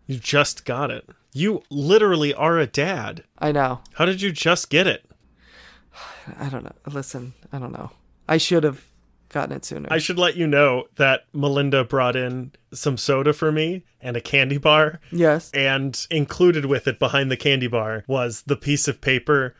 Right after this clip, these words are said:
Speaker 1: with the Superman pink dildo. <laughs>
Speaker 2: What?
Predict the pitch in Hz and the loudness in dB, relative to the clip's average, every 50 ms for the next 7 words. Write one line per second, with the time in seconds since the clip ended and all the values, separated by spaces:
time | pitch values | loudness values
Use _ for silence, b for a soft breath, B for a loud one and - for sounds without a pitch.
0 | _ - 139 139 135 127 - - - - - - - - 135 123 123 123 123 120 | _ -10 -8 -6 -6 -6 -8 -10 -16 -20 -20 -14 -6 -4 -4 -2 -2 -4 -6 -6
1 | 110 - - - - - 151 143 - 156 147 143 135 135 135 127 120 - - 143 | -8 -8 -8 -4 -2 -2 0 0 0 0 2 2 2 2 0 -2 -6 -4 -2 -2
2 | 135 120 - - - 135 120 120 127 113 151 143 156 151 - B B B B B | -2 -2 -6 -8 -4 -2 -2 0 2 2 2 4 4 2 0 B B B B B
3 | B B - 151 143 139 139 143 151 202 320 415 - - - - | B B -18 -16 -14 -10 0 4 4 6 6 4 2 -2 -8 -10